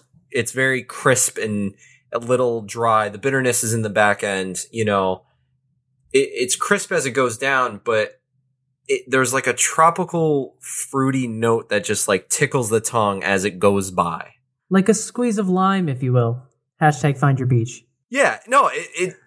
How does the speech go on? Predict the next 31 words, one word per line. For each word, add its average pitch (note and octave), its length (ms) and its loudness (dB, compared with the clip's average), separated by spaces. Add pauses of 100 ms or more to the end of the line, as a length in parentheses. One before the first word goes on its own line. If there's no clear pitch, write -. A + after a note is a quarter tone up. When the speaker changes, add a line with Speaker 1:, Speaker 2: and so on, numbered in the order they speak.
(140)
Speaker 1:
kind A3 220 0
of A#3 100 -2
is D4+ 160 -2
like F#2+ 180 -2
that, F#2 200 -4
though. G2+ 160 2
It's, C3+ 280 -2
it's C3+ 160 -4
very G3 600 -2 (420)
interesting. A2 760 -2
I, D#3 400 -2 (280)
I D3+ 160 -2
thought B2+ 280 -2
this A#2 160 0
would A2 240 -6
be A2+ 220 0
just A2 220 -2
kinda A#2 200 0
like, A2 240 -2
"Yeah, G#4+ 220 0
it's G#4 100 -6
straightforward, G3+ 540 -2
it's F#3 100 -6
a G3 40 -4
lager, D3 340 0
you D3 120 -2
know, A#2 220 2
next." A2 540 -2
No, B2 340 0
this F#3+ 180 -2
is A#3 400 -2